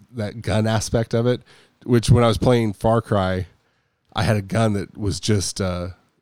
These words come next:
it didn't have any bullets. I didn't have any ammo, and all I had was a handgun. And I forgot it had uh,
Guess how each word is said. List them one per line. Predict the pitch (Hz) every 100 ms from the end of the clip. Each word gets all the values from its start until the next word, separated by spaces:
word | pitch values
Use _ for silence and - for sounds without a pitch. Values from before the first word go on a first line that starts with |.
| -
it | 98
didn't | 107
have | 113
any | 101
bullets. | 90 95 78 -
I | -
didn't | 98
have | 101
any | 92
ammo, | 92 78 95
and | 110
all | 98
I | 95
had | 95
was | 87
a | 92
handgun. | 95 92 95 107 - - - - - -
And | 95
I |
forgot | 98 110 110
it | 95
had | 101 113
uh, | -